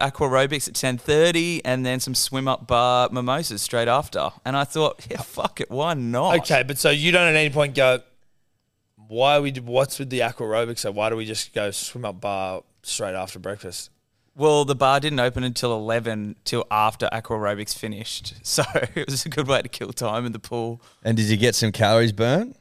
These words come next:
Speaker 1: Yeah, fucking oath I did.
Speaker 3: Was it
Speaker 1: You, you
Speaker 3: tough?
Speaker 1: saw the
Speaker 3: Looked
Speaker 1: video.
Speaker 3: really tough.
Speaker 2: It looked like it was
Speaker 1: <laughs> Yeah, it was
Speaker 2: grueling.
Speaker 1: pretty tough.
Speaker 2: <laughs> How long you do,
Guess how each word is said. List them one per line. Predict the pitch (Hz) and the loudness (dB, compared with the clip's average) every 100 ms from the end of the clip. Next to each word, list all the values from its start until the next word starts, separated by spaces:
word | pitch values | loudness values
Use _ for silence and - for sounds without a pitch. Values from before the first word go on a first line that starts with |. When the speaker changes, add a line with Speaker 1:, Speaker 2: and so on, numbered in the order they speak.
| _ - | _ -10
Speaker 1:
Yeah, | 143 | -6
fucking | - 135 113 | -6 -6 -4
oath | 147 127 | -4 -4
I | |
did. | - 76 92 | -6 -8 -4
Speaker 3:
Was | 117 202 | -2 0
it | - | 0
Speaker 1:
You, | |
you | 110 | 2
Speaker 3:
tough? | 135 | 2
Speaker 1:
saw | 113 98 | -2 -6
the | 101 | 2
Speaker 3:
Looked | 135 110 | 2 4
Speaker 1:
video. | 117 | 4
Speaker 3:
really | 107 101 | 4 2
tough. | 98 - 135 | 2 2 4
Speaker 2:
It | |
looked | 160 151 - | 4 2 4
like | 139 | 2
it | 127 | 2
was | 123 | -2
Speaker 1:
<laughs> | |
Yeah, | 131 | -2
it | |
was | 123 | 0
Speaker 2:
grueling. | 123 117 | 0 0
Speaker 1:
pretty | 110 | -4
tough. | 113 117 185 147 - - - 247 247 269 | -6 -2 0 2 0 0 0 0 0 4
Speaker 2:
<laughs> | |
How | 180 | 6
long | 196 170 | 6 4
you | 170 | 4
do, | 143 | 0